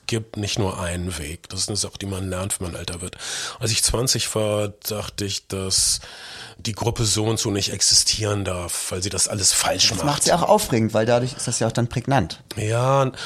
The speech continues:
Speaker 1: man ist also ein Vollidiot, aber das muss man sein, weil man sich sonst nicht durchringen kann zu irgendwas. Man, man kann sich als zwanzigjähriger dann auch nichts wirklich produziert hat, äh, kann man nicht,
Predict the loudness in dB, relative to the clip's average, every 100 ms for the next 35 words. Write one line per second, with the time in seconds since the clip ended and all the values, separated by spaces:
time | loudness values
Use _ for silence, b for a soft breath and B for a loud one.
0 | B 2 2 4 4 4 4 2 0 2
1 | 4 4 4 4 4 4 4 4 6 6
2 | 6 6 4 4 4 2 2 0 2 2
3 | 2 2 0 -2 -2 0 0 0 0 2
4 | 2 -2 2 4 4 0 -4 -8 -8 -6
5 | -6 -6 2 4 4 0 -2 0 0 0
6 | 0 -2 0 0 2 2 2 0 0 2
7 | 2 2 2 0 B B B B 2 4
8 | 4 4 2 2 2 0 -4 -2 -2 -2
9 | -4 -4 -4 -4 -6 _ -8 -2 0 2
10 | 2 2 2 0 -2 -8 -4 -2 0 0
11 | -2 B B B B -8 0 4 4 4
12 | 2 4 2 2 -2 -4